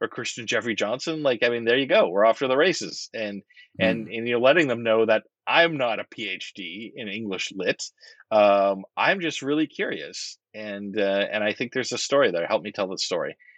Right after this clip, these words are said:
Speaker 1: And that's, that's kinda how fantasy makers unfolded and how science fiction makers unfolded.
Speaker 2: Well, let's talk about that second one, uh, the science fiction makers. It's something of a sequel to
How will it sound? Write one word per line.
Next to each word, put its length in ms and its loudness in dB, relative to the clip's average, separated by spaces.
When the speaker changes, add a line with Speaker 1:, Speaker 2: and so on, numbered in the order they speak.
Speaker 1:
And 320 -10
that's, 380 0
that's 240 0
kinda 240 -2
how 420 0
fantasy 300 -2
makers 320 -6
unfolded 480 -6
and 120 -10
how 140 -4
science 320 -8
fiction 320 -8
makers 380 -14
unfolded. 480 -14
Speaker 2:
Well, 120 -2
let's 140 0
talk 180 2
about 240 4
that 220 -2
second 320 -2
one, 360 -10
uh, 180 -8
the 160 -8
science 360 0
fiction 360 -2
makers. 560 -4
It's 560 -2
something 260 -6
of 60 -2
a 40 -2
sequel 680 -2
to 340 -2